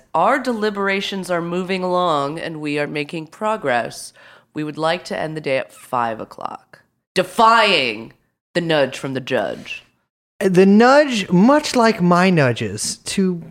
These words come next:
Speaker 2: frankly, most people I stand next to on any kind of public transportation, it was met with indifference and hostility.
Speaker 1: Yes.
Speaker 2: The
Speaker 1: That's
Speaker 2: sickly brew of the two.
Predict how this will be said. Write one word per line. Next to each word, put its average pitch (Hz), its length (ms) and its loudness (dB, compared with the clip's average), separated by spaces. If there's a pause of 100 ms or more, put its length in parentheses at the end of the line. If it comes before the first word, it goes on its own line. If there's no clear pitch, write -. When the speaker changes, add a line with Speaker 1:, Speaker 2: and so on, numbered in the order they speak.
Speaker 2:
frankly, 233 560 2
most 160 340 4
people 165 260 2
I 147 100 4
stand 143 340 2
next 131 240 0
to 139 80 2
on 127 80 4
any 131 180 2
kind 127 180 0
of 110 80 -4
public 117 280 -2
transportation, 107 800 -4 (380)
it 180 160 2
was 190 200 4
met 196 360 4 (160)
with 151 260 2
indifference 185 720 4
and 147 140 2
hostility. 127 800 0
Speaker 1:
Yes. 113 560 -6
Speaker 2:
The 143 80 0
Speaker 1:
That's - 160 2
Speaker 2:
sickly 175 640 2 (160)
brew 156 580 4
of 120 240 -4
the 120 100 -2
two. 110 600 -2